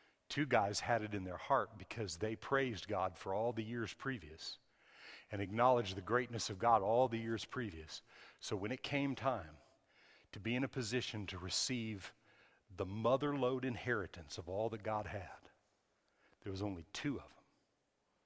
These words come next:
that ever went in and got it. And they got it. It was a lot of years later, but they got it. But there was only two of them. Only two of them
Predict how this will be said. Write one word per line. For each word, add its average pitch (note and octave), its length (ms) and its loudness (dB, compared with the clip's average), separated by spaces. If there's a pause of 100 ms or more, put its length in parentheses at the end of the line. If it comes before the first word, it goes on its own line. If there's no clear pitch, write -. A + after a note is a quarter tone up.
(540)
that F#2 100 -2
ever G2 180 -2
went G#2 220 -2
in F2 200 -6 (220)
and F2 140 -8
got F#2 200 -4
it. - 180 -20 (400)
And E2 100 -8
they C#3 100 4
got D#3 320 8
it. - 160 -20 (360)
It A#2 80 0
was G2+ 100 -4
a G2+ 60 2
lot A2+ 240 10
of B2+ 40 0
years B2+ 260 2
later, C3+ 300 0 (400)
but - 140 -4
they C3 140 6
got C#3 260 10
it. F2 100 -10 (1040)
But - 120 -4
there A2 60 2
was G#2+ 120 0
only A2 180 2
two A2+ 240 -2
of E2+ 60 -2
them. D2 100 -14 (1800)
Only A2+ 260 -2
two D#3+ 340 0
of D#2+ 100 -4
them D2+ 200 -16